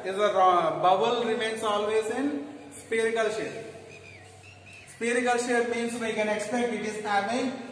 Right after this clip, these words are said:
left surface and right surface. So no doubt about the shape. The shape of bubble is a convex.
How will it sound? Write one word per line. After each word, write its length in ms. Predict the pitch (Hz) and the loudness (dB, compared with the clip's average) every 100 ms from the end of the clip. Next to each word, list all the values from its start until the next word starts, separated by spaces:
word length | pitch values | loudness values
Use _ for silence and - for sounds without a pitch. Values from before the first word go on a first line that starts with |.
| - | -12
left 400 | 156 180 208 - 240 | -2 0 0 0 2
surface 480 | 240 233 233 233 233 | 4 4 0 -2 -2
and 320 | 254 277 - - - 170 | -2 -2 -6 -10 -14 -4
right 220 | 185 208 | 0 0
surface. 580 | 202 170 - - - - - - - | 0 -2 -4 -8 -12 -14 -16 -18 -8
So 180 | - 254 | -2 0
no 320 | 214 226 254 | 2 4 4
doubt 260 | 233 247 240 | 6 6 6
about 340 | 233 220 226 | 4 4 4
the 100 | 226 | 2
shape. 300 | - 214 - - - - - - | 2 0 -2 -4 -10 -12 -14 -4
The 140 | 170 170 | -2 0
shape 300 | 220 240 233 | 0 2 6
of 240 | 240 - | 4 6
bubble 520 | 208 208 240 285 285 - - 175 | 6 8 8 8 4 0 -6 -2
is 160 | 196 | 2
a 360 | 269 294 - - - | 4 4 2 -6 -4
convex. 600 | 180 196 185 - - - | -2 0 -2 -4 -8 -12